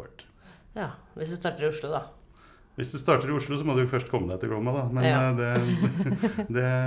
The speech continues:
Speaker 1: det er bare å komme nordover. Vi bruker cirka fire og en halv time fra Oslo og hjem med,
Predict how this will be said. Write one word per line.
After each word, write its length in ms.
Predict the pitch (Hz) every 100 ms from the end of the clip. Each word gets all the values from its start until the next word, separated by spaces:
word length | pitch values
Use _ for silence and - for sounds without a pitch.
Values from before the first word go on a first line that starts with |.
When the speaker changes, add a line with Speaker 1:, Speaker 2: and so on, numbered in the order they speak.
| 127
Speaker 1:
det 60 | 139
er 80 | 156
bare 160 | 156 147
å 60 | 147
komme 160 | 143 135
nordover. 400 | 120 120 131 135
Vi 80 | 127 123
bruker 400 | 123 95 95 110
cirka 540 | - 98 - 104 98
fire 240 | - 92 87
og 60 |
en 60 | 87
halv 100 | 87 -
time 180 | 98 127
fra 100 | 147
Oslo 300 | 139 147 160 - 135
og 220 | 131 131
hjem 140 | 143 190 139
med, 380 | 143 139 139